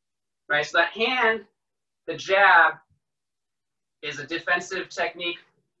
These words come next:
if the guy's moving backwards more. So make sure you get it out there, right? Boom, as you're stepping through,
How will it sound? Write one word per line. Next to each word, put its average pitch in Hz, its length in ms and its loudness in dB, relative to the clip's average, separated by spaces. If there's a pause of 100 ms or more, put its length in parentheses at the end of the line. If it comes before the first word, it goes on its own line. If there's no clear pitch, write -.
(520)
if 156 160 -2
the 156 80 -2
guy's 147 260 2
moving 147 220 -6
backwards 127 400 0
more. 110 300 -8 (380)
So - 100 -14
make 196 100 -4
sure 233 160 -8
you 220 60 -6
get 208 160 0
it 196 60 2
out 196 200 6
there, - 180 2
right? - 240 0 (680)
Boom, - 180 -8
as - 160 -6
you're 185 80 -6
stepping 233 520 0
through, 202 420 0